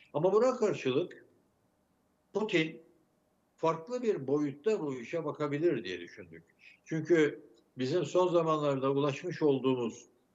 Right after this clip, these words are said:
e, bir güven, karşılıklı güven duygusunda ulaşmış olduğumuz bir seviye var. Nitekim, e, ben tahmin ediyorum Tahran'da, e,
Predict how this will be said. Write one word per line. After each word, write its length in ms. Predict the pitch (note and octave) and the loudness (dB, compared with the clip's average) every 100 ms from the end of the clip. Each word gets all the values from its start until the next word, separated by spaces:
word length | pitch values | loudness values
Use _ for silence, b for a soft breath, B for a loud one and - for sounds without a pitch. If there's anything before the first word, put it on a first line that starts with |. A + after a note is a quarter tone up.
| - | -2
e, 220 | C3 C3+ | 0 2
bir 160 | C3 C#3+ | 2 0
güven, 640 | A#2 G#2 B2+ D3+ D#3+ D#3 D3+ _ _ _ - | 0 -2 2 2 2 -2 -8 _ _ _ -4
karşılıklı 640 | C#3+ C#3 D#3 D3+ D#3 E3 | -2 -2 -2 -2 0 -2
güven 400 | B2 C#3+ F3+ F#3+ C#3+ | 0 2 2 0 -2
duygusunda 800 | A#2 A2+ A#2 - B2+ A#2 A#2 G#2+ B B | -6 -4 -6 -10 -14 -6 -4 -4 B B
ulaşmış 480 | C#3+ D#3 C#3+ D#3 C#3 | -2 0 0 -4 -2
olduğumuz 480 | D#3 C#3+ C#3 D3 C#3 | 0 2 0 -2 -2
bir 140 | D#3+ | -4
seviye 500 | C3 - D#3+ F3 F3+ | -4 0 2 4 4
var. 200 | C3+ F2 - - _ _ _ _ _ _ b b b F#3+ | 2 -4 -10 -20 _ _ _ _ _ _ b b b -4
Nitekim, 600 | F#3 F3+ E3+ F3+ F3+ - b b - | 0 2 4 2 0 -16 b b -2
e, 220 | D3 C#3+ | 0 2
ben 160 | D#3+ D#3+ | 0 0
tahmin 320 | E3 E3 G3 | 0 0 0
ediyorum 540 | F3+ C3 B2+ D3+ D#3+ - _ _ - | 0 2 2 2 -2 -14 _ _ -2
Tahran'da, 800 | F#3 F#3 E3+ C3+ A#2+ G#2 E2+ - _ _ | 0 0 -2 -2 -4 -6 -8 -16 _ _
e, 80 | - | -6